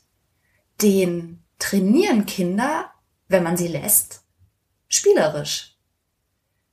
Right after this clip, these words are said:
Als hätten sie einen Instinkt dafür, dass genau das eine ganz, ganz wichtige Eigenschaft ist für ein gelingendes Leben, dass man nämlich gut darin wird,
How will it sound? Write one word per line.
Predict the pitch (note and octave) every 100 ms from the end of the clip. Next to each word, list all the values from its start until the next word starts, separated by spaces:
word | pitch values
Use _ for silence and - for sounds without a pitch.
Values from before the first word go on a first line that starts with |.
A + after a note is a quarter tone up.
| _ _ _ _ -
Als | G#3 G#3
hätten | B3+ B3
sie | B3 A#3
einen | A3
Instinkt | A3 A3 - A#3 D4 G3+
dafür, | F3+ - F#3+ G#3
dass | B3 F3 - - -
genau | E3+ E3 F3 G#3+
das | D#3+ E3+ B3+ - - - _ _ _ _ _ _ _
eine | F3+ F3
ganz, | F#3 A3 D#4+ F4+ - -
ganz | A3+ C4+ C4+ -
wichtige | C4+ - A3 G3+
Eigenschaft | - B3 A#3 F3+ F3+ - -
ist | E3 F#3+ - -
für | G3+
ein | F#3
gelingendes | F#3 F#3+ G#3+ A#3+ F#3 F3+
Leben, | F#3+ G3 B3 F#3 G3 - _ _ _ _ _ _
dass | - -
man | G#3
nämlich | G#3 G#3 -
gut | A#3+ E4 E4
darin | F#3+ F3+ F3+ E3+
wird, | E3+ - -